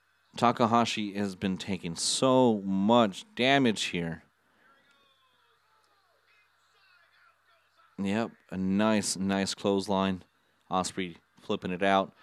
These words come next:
There we go. Ospreay not fighting on there. Time bomb. It has to be. And it has to be the end. One, two.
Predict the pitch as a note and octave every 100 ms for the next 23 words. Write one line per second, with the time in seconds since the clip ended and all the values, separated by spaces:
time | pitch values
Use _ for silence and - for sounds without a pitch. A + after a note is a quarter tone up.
0 | _ _ _ _ F#2 F#2 F2+ G2 F#2 E2+
1 | E2+ _ _ _ _ _ F2+ G2 - G2+
2 | G2 - G#2 F#2+ G2 G2 G2 F#2 - _
3 | _ _ _ _ _ _ _ _ - F#2+
4 | A2+ A2+ G#2+ G#2 G2 F2 F2 _ _ _
5 | - G#2 A#2 A#2 A#2+ A2+ G2+ F2 A2+ C3
6 | C#3+ C3+ B2+ B2+ A2 F#2 F2+ - - -
7 | D3+ D#3 B2 F2+ _ - _ - F#3+ F#3
8 | C#3 F#2+